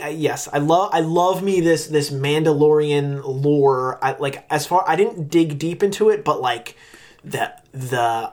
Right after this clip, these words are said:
armor plating was cool, having, like, a forge master to, like, make new parts, and, like, the prestige of him getting this cool metal and putting a shoulder plate on, and then you see his, his whole getup, and he's got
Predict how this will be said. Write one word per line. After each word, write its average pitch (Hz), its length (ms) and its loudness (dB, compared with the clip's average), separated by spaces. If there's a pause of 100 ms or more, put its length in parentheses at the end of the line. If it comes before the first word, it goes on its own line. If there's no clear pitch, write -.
armor 185 380 2
plating 165 540 0
was 165 160 -4
cool, 160 400 0
having, 143 280 0
like, 143 180 -2
a 131 100 -10 (100)
forge 160 520 2
master 151 460 0
to, 143 140 -6
like, 123 260 -4
make 139 540 -2 (220)
new 147 320 4
parts, 151 420 0
and, 151 160 -2
like, 139 220 -2
the 139 220 -2
prestige 180 1000 -6
of 156 180 -4
him 160 360 0
getting 147 360 0
this 143 180 -4
cool 156 300 0
metal 143 500 0 (180)
and 135 160 -10
putting 160 320 0
a 143 60 2
shoulder 151 380 2
plate 151 240 2
on, 139 260 0
and 143 140 -6
then 143 100 -2
you 139 80 -2
see 160 320 -2
his, 147 160 0 (160)
his 147 380 -2 (340)
whole 165 440 2
getup, 143 460 0 (300)
and 139 80 -6
he's 139 140 -2
got 131 360 0